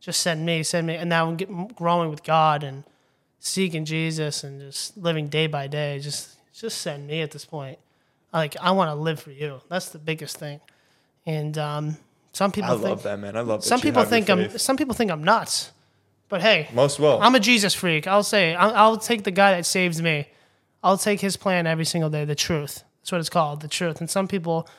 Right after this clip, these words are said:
Speaker 1: most people that don't believe in him have a reason why, like, something happened in their life, this and that. But, like, remember, Jesus said, "This world's not perfect." And he was talking to them. He's like, when they asked him, "What is perfect?" He looked up.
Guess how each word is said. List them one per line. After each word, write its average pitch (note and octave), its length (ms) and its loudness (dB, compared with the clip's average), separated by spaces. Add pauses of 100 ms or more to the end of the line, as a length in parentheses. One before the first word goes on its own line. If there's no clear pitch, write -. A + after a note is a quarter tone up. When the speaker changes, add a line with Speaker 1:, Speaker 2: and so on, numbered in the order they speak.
(880)
Speaker 1:
most F#3+ 220 0
people G#3+ 160 2
that F#3 120 4
don't F#3 160 2
believe F#3 300 2
in D#3 80 -2
him E3 320 -2
have F3 180 -2
a E3+ 40 -6
reason F3+ 380 -4
why, F3 220 2
like, D#3 160 -4
something E3+ 280 -6
happened E3+ 320 -2
in E3 60 -6
their E3 100 -4
life, D#3+ 320 -4
this E3+ 220 -8
and E3 80 -10
that. E3 320 -2 (580)
But, E3 200 -6
like, E3+ 520 -4 (480)
remember, F#3 640 2
Jesus F#3+ 320 -2
said, D#3+ 440 -4
"This E3 260 -2
world's E3+ 300 0
not D3+ 260 -4
perfect." D#3+ 640 -12 (600)
And D#3 160 -4
he D#3+ 60 -2
was D#3 100 -6
talking F3 360 2
to D3 60 -8
them. D3 80 -8
He's D3 160 -8
like, D3+ 200 -12 (180)
when F#3+ 180 -8
they E3+ 100 2
asked E3+ 220 0
him, D#3+ 60 -8
"What E3+ 140 0
is F3 120 -2
perfect?" D#3+ 440 -10
He F3+ 80 -20
looked E3+ 280 -10
up. B2+ 300 -6